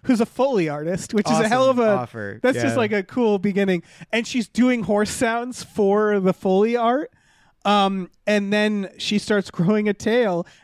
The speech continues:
Speaker 1: and it is her, like, sexual awakening. There's a scene apparently where she gets erotically choked by the tail. Um,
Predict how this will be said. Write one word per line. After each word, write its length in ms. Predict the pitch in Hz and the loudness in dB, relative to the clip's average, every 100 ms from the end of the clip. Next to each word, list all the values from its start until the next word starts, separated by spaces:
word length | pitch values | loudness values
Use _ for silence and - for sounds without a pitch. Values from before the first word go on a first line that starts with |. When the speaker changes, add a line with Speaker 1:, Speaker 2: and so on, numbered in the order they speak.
| - | -4
Speaker 1:
and 180 | 196 196 | 0 2
it 180 | 190 208 | 0 -4
is 340 | 190 190 190 - | 0 2 2 0
her, 160 | 185 | 0
like, 200 | 175 175 | 0 -2
sexual 580 | - - 196 - 214 190 180 | -2 -4 -4 -2 0 2 2
awakening. 720 | 170 196 262 175 147 139 143 _ _ - | 2 0 0 -4 -4 -8 -12 _ _ -2
There's 180 | 180 | 0
a 40 | 185 | 0
scene 240 | - 202 | 0 0
apparently 420 | 190 208 190 180 180 | 0 0 0 0 0
where 140 | 170 | 0
she 240 | - 202 | 0 -2
gets 260 | 180 175 165 | 0 -2 -2
erotically 600 | 185 175 175 180 - 170 | -2 0 0 0 -2 -6
choked 600 | - - 208 - _ 285 | -6 -4 -4 -6 _ -8
by 220 | 269 220 | -4 -2
the 140 | 226 226 | -2 -6
tail. 500 | - 196 214 247 302 - 233 202 | -4 -2 0 -2 -4 -10 -20 -10
Um, 520 | 208 202 196 196 202 | -2 0 0 -4 -10